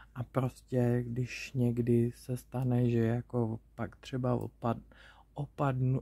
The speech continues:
odpadnu na delší čas, tak budete mít aspoň na co koukat. Tak proto,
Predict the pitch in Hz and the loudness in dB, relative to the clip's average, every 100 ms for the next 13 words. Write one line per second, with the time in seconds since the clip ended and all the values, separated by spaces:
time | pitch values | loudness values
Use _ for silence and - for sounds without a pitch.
0 | - 143 160 - - 117 104 117 143 151 | 0 0 0 -6 -6 -4 0 4 6 6
1 | 147 98 113 120 123 120 - - - 117 | 4 0 2 6 6 4 -6 -10 0 0
2 | 117 - 113 107 113 - 110 104 107 104 | 0 -8 -4 0 0 0 -4 -4 -4 -8
3 | - 101 101 - - - 98 - - - | -6 -4 -4 -6 -14 -8 -8 -8 -16 -16
4 | - - - - - - - - 139 117 | -20 -20 -18 -20 -20 -20 -20 -10 -2 0
5 | - - - _ - - - - - _ | 0 -4 -20 _ -20 -20 -20 -20 -20 _
6 | - 120 117 - 110 107 | -6 0 0 0 -2 -2